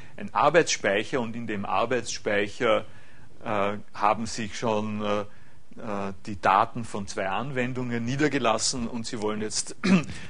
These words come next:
äh, noch <clears throat> Entschuldigung. Äh, Sie wollen jetzt noch eine dritte Anwendung da, äh,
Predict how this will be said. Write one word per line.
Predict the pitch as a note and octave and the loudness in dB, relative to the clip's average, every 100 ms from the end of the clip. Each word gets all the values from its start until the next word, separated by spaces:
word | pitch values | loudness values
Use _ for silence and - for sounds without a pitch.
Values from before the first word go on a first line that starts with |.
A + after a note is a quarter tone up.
| - | -8
äh, | C#3 A#2 A2+ A2+ | -4 -2 0 -2
noch | A#2 C3+ - - - - - | 0 0 -2 -6 -8 -8 -2
<clears throat> | G3+ A#3+ B3 A#3 G3+ | 4 8 12 10 10
Entschuldigung. | E3+ A#2+ G2+ A#2+ D3+ F3+ - - - - - - | 8 8 4 0 0 0 -6 -10 -10 -10 -10 -4
Äh, | C#3+ A#2 | -2 -2
Sie | A#2 A2 | -2 -2
wollen | A#2 | -2
jetzt | - | -2
noch | A2 | -6
eine | A2+ G2 | -4 -4
dritte | A#2 B2 - B2 - - - | -4 -4 0 0 -2 -10 -8
Anwendung | A2 G#2+ A#2 A2+ A2+ A2 G#2+ | -2 -2 0 0 0 -4 0
da, | G#2 F#2 F#2 - - | 2 2 2 -2 -4
äh, | G#2+ | -4